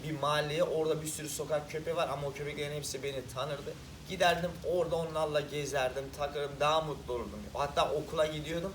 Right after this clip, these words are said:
okula gidince, e, son iki üç derse giriyordum işte. Onlar da okulun camından bakıyordum, beni aşağıda beklerlerdi. O yüzden umarım video yararlı olmuştur. Elimden geldiği kadar size aktardım.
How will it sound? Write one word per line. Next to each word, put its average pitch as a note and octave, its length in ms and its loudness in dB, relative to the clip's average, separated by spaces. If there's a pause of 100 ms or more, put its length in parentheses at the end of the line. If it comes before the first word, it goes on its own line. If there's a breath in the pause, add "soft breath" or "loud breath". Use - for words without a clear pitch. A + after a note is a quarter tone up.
okula D3 300 -2
gidince, D3+ 400 -4 (800)
e, G#2+ 160 -2
son C#3+ 300 -2
iki C#3+ 260 -4
üç - 200 -4
derse C#3 320 2
giriyordum C3 540 -4
işte. D2+ 340 -8 (440)
Onlar C#3+ 380 2
da C3 120 2
okulun C#3+ 440 -2
camından C#3+ 500 0
bakıyordum, C3+ 480 -4
beni B2 180 -2
aşağıda A#2+ 500 0
beklerlerdi. G2+ 760 -4 (760 loud breath)
O F3+ 140 0
yüzden C#3 300 0 (100)
umarım C#3+ 320 0
video C3+ 260 -4
yararlı B2+ 480 4
olmuştur. A#2+ 460 -6 (420)
Elimden A#2+ 480 -2
geldiği B2 320 0
kadar A#2+ 220 0
size A#2+ 280 -4
aktardım. G#2+ 640 -6